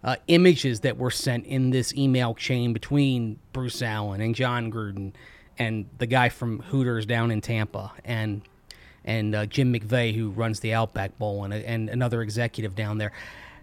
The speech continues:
I mean, I, I wanna, I wanna know what else was there, especially if you're investigating the Washington football team.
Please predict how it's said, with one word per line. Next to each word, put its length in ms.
I 60
mean, 200
I, 220
I 100
wanna, 380
I 100
wanna 240
know 140
what 180
else 220
was 160
there, 160
especially 480
if 140
you're 80
investigating 520
the 60
Washington 380
football 340
team. 180